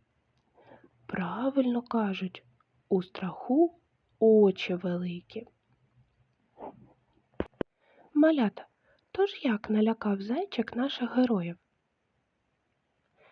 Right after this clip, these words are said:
Так, зайчик вискочив із-під яблуні і тим самим їх налякав. А чого ж він сам злякався? Що він подумав?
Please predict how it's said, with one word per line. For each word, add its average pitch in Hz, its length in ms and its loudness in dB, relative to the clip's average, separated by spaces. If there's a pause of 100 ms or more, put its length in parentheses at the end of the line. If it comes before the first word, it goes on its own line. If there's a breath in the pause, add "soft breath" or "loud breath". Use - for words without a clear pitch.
(1040 soft breath)
Так, 226 540 -2
зайчик 202 600 -2
вискочив 202 680 -2
із-під 180 380 -8
яблуні 277 760 0
і 190 100 -4
тим 180 260 -6
самим 240 460 -4
їх 180 320 -6
налякав. 180 560 -6 (680 soft breath)
А 320 140 4
чого 349 320 8
ж 202 120 0
він 240 180 0
сам 208 280 -2
злякався? 226 640 -4 (320)
Що - 280 6
він 202 180 -2
подумав? 233 540 0